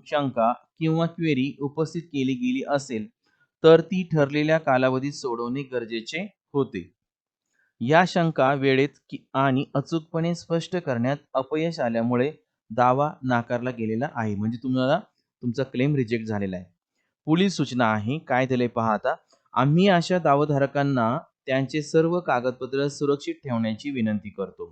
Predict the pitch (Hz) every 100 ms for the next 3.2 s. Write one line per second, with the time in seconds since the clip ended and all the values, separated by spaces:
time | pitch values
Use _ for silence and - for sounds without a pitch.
0 | _ _ _ - 123 139 147 147 135 147
1 | 143 127 131 131 127 139 156 135 123 120
2 | 135 - 123 123 139 117 113 123 139 123
3 | 123